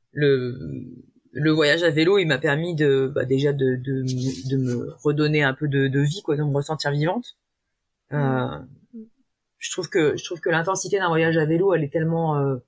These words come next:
Speaker 1: elle est tellement plus énorme par rapport au voyage que tu peux faire, euh, quand tu prends le bus, quand tu prends l'avion. En fait, ça a pas, pour moi, ça a pas de charme. Typiquement, je vais te prendre l'exemple du Mont-Saint-Michel.
Speaker 2: Mm.
Speaker 1: Le Mont-Saint-Michel, tu y vas en voiture, tu trouves ça génial. C'est le Mont-Saint-Michel, c'est génial.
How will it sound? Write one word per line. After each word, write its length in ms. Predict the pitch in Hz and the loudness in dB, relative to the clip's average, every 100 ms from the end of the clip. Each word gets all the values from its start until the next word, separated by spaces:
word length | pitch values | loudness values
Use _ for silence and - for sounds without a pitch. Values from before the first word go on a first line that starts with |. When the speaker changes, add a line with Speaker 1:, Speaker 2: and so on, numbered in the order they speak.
| _ _ _ _ | _ _ _ _
Speaker 1:
elle 160 | 160 156 | -2 0
est 100 | 151 | 0
tellement 280 | 175 180 170 | 0 0 -2
plus 260 | - 170 180 | -2 0 0
énorme 300 | 190 202 180 | 0 -2 0
par 140 | 165 | 0
rapport 280 | 151 151 175 | 0 0 0
au 80 | 156 | 2
voyage 260 | 156 175 - | 0 -2 -4
que 80 | |
tu 140 | 151 - | -14 -10
peux 100 | 151 | -8
faire, 300 | - 170 170 | -4 -2 0
euh, 140 | 147 | -2
quand 120 | 139 143 | -4 -8
tu 140 | _ | _
prends 100 | - | -8
le 80 | 151 | -4
bus, 280 | 147 170 - | -4 -4 -8
quand 140 | - | -16
tu 200 | 147 - | -18 -18
prends 160 | 156 151 | -8 -4
l'avion. 220 | 151 165 | -2 0
En 40 | 170 | -2
fait, 120 | 160 | -2
ça 80 | 143 | -2
a 40 | 139 | 0
pas, 160 | 165 165 _ _ _ _ | -4 -4 _ _ _ _
pour 140 | - 175 | -4 -2
moi, 100 | 196 | 0
ça 140 | 190 | 0
a 60 | 147 | 0
pas 160 | 165 | -2
de 40 | 156 | -2
charme. 260 | - 190 156 | -2 -2 -6
Typiquement, 420 | 151 156 160 190 | -10 -8 -4 -2
je 80 | 185 | -2
vais 80 | |
te 40 | 160 | -2
prendre 140 | 160 | -4
l'exemple 220 | 160 170 165 | -2 -2 -2
du 60 | 156 | -2
Mont-Saint-Michel. 560 | 156 170 175 - 175 - _ _ _ _ _ _ _ - | -2 -4 -2 -2 -2 -6 _ _ _ _ _ _ _ -20
Speaker 2:
Mm. 100 | 262 | -4
Speaker 1:
Le 60 | 143 | -2
Mont-Saint-Michel, 560 | 180 202 196 - 190 160 | 0 0 0 -2 -2 -2
tu 100 | 156 | -2
y 60 | |
vas 80 | 160 | 0
en 60 | 165 | 0
voiture, 240 | 165 165 | 0 -2
tu 60 | - | -10
trouves 120 | - | -8
ça 120 | - | -4
génial. 500 | 131 156 160 147 131 - | 0 2 2 0 -2 -10
C'est 160 | - 139 | -10 -4
le 60 | |
Mont-Saint-Michel, 440 | 143 147 147 135 175 | -4 -2 -2 -2 -2
c'est 120 | 151 | -2
génial. 400 | 135 156 147 135 | -2 0 -2 -4